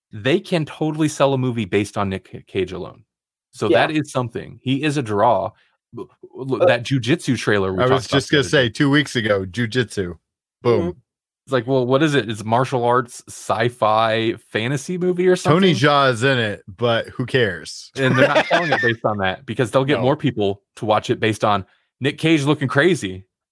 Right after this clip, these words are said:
Speaker 2: Mm-hmm.
Speaker 1: saying things like, "We're gonna get crazy."
Speaker 2: Uh, can I real quick?
Speaker 3: Yeah.
Speaker 2: Pa-, Paul says,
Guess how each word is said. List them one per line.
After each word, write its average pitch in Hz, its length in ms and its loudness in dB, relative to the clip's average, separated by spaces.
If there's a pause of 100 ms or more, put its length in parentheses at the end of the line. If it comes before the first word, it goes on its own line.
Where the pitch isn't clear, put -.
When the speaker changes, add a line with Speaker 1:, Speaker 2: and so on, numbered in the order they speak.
Speaker 2:
Mm-hmm. 165 300 -8
Speaker 1:
saying 131 520 0 (140)
things 139 260 0
like, 131 160 2
"We're 135 80 0
gonna 165 160 2
get 143 160 0
crazy." 107 560 0 (340)
Speaker 2:
Uh, 160 120 4 (340)
can 208 100 2
I 214 60 4
real 202 200 6
quick? 214 200 2
Speaker 3:
Yeah. 156 180 2 (140)
Speaker 2:
Pa-, 208 80 2 (200)
Paul 202 200 4
says, 180 280 2